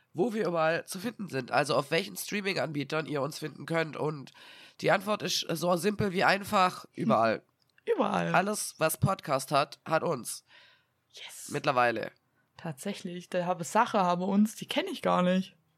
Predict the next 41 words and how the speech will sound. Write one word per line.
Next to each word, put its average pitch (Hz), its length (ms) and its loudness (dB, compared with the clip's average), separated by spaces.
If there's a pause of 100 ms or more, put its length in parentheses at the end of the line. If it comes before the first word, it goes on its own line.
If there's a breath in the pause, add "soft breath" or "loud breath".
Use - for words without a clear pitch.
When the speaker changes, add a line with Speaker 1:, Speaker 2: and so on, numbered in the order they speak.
(320)
Speaker 1:
Ja, 220 160 2
genau. 240 400 4
Das, - 200 -6
das - 140 -10
ist 190 200 -8
mir 196 100 -6
dann 185 100 -6
auch 202 140 0
so 180 140 -12
gegangen. 160 320 -2
Vor - 120 -4
allem 170 160 0
habe 185 140 -4
ich - 100 -10
mich 175 120 -12
bei 151 120 -4
Sachen - 280 -4
angemeldet, 185 600 -2
die 170 220 -8
noch 160 180 -4
überhaupt 180 380 -4
keine 220 260 0
Anfrage 190 380 -2
zurückgeschickt 165 640 -6
haben. 156 260 -2 (400 loud breath)
Und 202 160 -2
in 196 100 -2
unseren 185 200 -2
Statistiken 208 680 -6
tauchen 151 280 0
sie 143 100 -2
aber 127 200 4
auf, 175 340 2
dass 160 180 -2
irgendjemand 160 460 -2
uns 180 160 -8
über 143 140 -6
diese 127 200 -8
Plattform 156 380 -6
hört. 180 260 -2 (600)
Speaker 2:
Heidenei. 165 640 -2